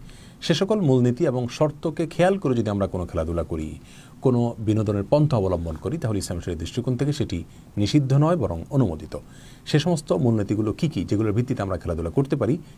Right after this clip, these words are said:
সে বিষয়ে আমরা আলোচনার শেষাংশে কথা বলবো ইনশাআল্লাহ বিইذنিল্লাহ। শুরুতে আমরা দেখে নিই যে সমস্ত খেলাগুলো নিয়ে আমরা কথা বলছিলাম, সে সমস্ত খেলাধুলা সম্পর্কে কোরআন এবং হাদিসে সরাসরি কোনো কথা বলা আছে কিনা।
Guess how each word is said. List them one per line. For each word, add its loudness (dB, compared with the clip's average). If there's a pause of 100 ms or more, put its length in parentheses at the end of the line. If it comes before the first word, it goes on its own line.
সে 0
বিষয়ে 0
আমরা -2 (260)
আলোচনার -4
শেষাংশে -4
কথা -6
বলবো -6
ইনশাআল্লাহ -8
বিইذنিল্লাহ। -4 (600)
শুরুতে 4
আমরা 2
দেখে 2
নিই -2
যে -4
সমস্ত -4
খেলাগুলো -2
নিয়ে -2
আমরা -4
কথা 0
বলছিলাম, -2
সে 0
সমস্ত -6
খেলাধুলা -2
সম্পর্কে -4 (120)
কোরআন 0
এবং -2
হাদিসে -4
সরাসরি -6
কোনো -6
কথা -4
বলা 0
আছে -6
কিনা। -12